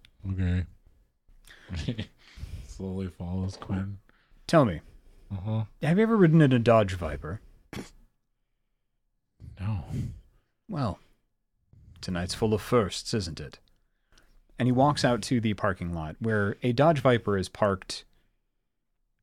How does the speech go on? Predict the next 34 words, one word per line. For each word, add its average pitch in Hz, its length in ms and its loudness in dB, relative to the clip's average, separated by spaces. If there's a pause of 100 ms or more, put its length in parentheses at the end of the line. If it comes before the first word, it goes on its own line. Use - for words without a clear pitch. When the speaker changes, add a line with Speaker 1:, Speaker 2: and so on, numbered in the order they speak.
(920)
Speaker 2:
where 135 200 8
the 127 140 2
ambulance 131 440 2
should - 240 -8
go, 82 280 -6 (360)
Speaker 1:
Mm-hmm. 101 340 -2 (160)
Speaker 2:
still 127 380 4
running. 90 380 -2 (260)
Speaker 1:
I 160 60 -2
don't 240 160 2
think 170 180 8
you 127 120 4
can 87 160 0
park 107 340 2
there. - 380 -14 (720)
Speaker 2:
I 92 140 -2
don't 113 200 -2
think 92 200 -4
I 90 120 -2
care. - 480 -8 (240)
And 92 120 -4
he 95 40 -4
goes 113 400 0
over 113 140 0
to 104 80 -2
the 95 80 -4
gull 107 300 4
wing 101 220 0
door 90 300 0
and 80 80 -8
opens 85 360 -10
it 76 80 -12
for 69 220 -10
you. 65 160 -18